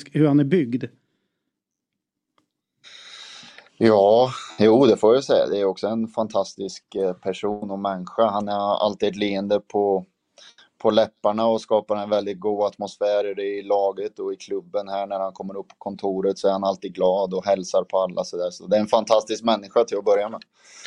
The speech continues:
Speaker 2: Men sen har han ju någonting som inte finns i Sverige, utan det är sånt som de letar efter utomlands. Han går, eh, förbi sin motståndare i stort sett tio av tio.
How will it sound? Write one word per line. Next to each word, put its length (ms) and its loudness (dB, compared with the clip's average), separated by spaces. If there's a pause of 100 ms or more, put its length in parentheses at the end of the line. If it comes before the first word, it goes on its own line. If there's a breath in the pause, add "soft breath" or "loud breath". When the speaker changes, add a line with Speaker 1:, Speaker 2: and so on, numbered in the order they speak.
(440 loud breath)
Speaker 2:
Men 160 2
sen 220 2
har 160 4
han 140 -2
ju 60 -6
någonting 400 -8
som 200 -8
inte 160 -10
finns 260 -6
i 60 -6
Sverige, 440 0 (220)
utan 420 -4
det 100 0
är 280 2
sånt 280 -2
som 120 -4
de 100 -4
letar 320 2
efter 280 0
utomlands. 600 -2
Han 120 -8
går, 220 -2
eh, 300 2
förbi 320 -8
sin 140 -16
motståndare 580 -6
i 40 -10
stort 260 -8
sett 180 -8
tio 220 -2
av 60 -2
tio. 360 -6